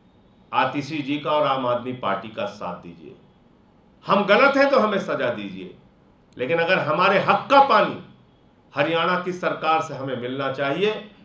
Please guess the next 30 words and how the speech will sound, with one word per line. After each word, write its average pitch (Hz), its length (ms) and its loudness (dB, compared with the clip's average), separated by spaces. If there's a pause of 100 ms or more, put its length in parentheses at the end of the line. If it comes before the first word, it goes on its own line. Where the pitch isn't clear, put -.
(640)
और 147 160 -2
इस - 180 -4
सवाल 170 300 2
को 160 120 -8
लेकर 147 220 -4
अगर 139 340 -2
आतिशी 127 440 -8
जी 123 300 -10 (240)
अनिश्चितकालीन 131 840 -6
अनशन 123 340 -10
पर 127 80 -8
बैठ 113 360 -6
रही 135 180 -6
हैं, 170 380 -6 (300)
तो 107 80 -10
मैं 110 160 -8
दिल्ली 123 260 -8
की 127 140 -10
जनता 135 480 -4
से 156 80 -8
भी 139 120 -6
निवेदन 123 420 -6
और 120 140 -4
विनती 107 380 -12
करूंगा, 127 720 -2 (380)
आप - 420 -4 (320)
अपनी 143 360 -4
लड़ाई 117 340 0
के 117 180 -12
लिए, 120 440 -8